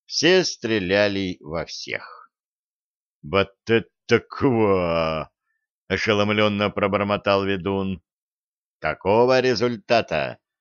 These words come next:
он совершенно не ожидал. Не испытывая особой кровожадности, он хотел добиться только одного: сделать дружины колдунов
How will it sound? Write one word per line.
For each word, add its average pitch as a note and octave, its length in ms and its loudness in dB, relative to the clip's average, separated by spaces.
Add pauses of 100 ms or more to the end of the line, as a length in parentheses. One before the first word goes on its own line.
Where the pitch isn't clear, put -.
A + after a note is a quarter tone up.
(220)
он B2 320 0
совершенно G#2 1040 -2
не F#2 180 -4
ожидал. D2+ 680 -6 (1040)
Не G2+ 260 -2
испытывая G2+ 800 2
особой F#2 400 0
кровожадности, F2 1080 -4 (440)
он G#2+ 220 -2
хотел G#2+ 340 0
добиться G2+ 540 -4
только G2+ 480 -2
одного: F#2+ 800 -4 (560)
сделать B2 540 0
дружины B2+ 640 0
колдунов G#2+ 720 0